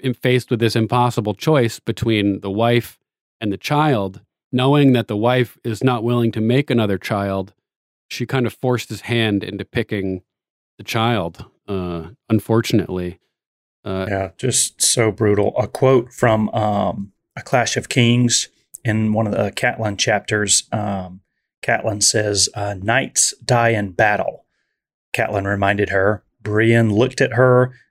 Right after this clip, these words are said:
Speaker 2: with those blue and beautiful eyes. "As ladies die in childbed, no one sings songs about them."
Speaker 1: Woof.
Speaker 2: So
Speaker 1: Man. Damn, how do you have time to do this research, bro? You're, like, the busiest dude on the planet.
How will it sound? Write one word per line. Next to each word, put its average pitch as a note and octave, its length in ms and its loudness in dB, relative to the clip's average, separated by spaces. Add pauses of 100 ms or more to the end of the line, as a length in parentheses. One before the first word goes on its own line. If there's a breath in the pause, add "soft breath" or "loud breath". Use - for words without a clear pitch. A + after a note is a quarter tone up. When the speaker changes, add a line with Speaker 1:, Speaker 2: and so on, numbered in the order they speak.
(100)
Speaker 2:
with A2+ 160 0
those G#2 340 0
blue B2 640 6
and G2+ 200 -8
beautiful B2 400 2
eyes. G#2+ 500 0 (340)
"As G#2+ 200 0
ladies A2+ 440 2
die G#2+ 260 2
in G#2+ 160 -2
childbed, G2 720 0 (400)
no G#2+ 180 4
one G#2 260 2
sings G#2+ 580 0 (100)
songs G#2 540 2
about G#2 340 0
them." F#2+ 340 -6 (440)
Speaker 1:
Woof. A#2+ 400 0 (100)
Speaker 2:
So G2 440 -4
Speaker 1:
Man. G#2 460 0 (500)
Damn, C#3+ 300 4
how F3+ 140 0
do A#3 80 2
you A3 60 6
have C3+ 80 -2
time F3 240 4
to C#3 60 4
do A#2 140 4
this G#2+ 180 0
research, C3+ 460 0
bro? F#2+ 320 -4
You're, C#3 220 -2
like, B2 180 -4
the - 60 -20
busiest B2 360 -2
dude C3 140 2
on B2 80 4
the A2+ 80 2
planet. C3+ 340 0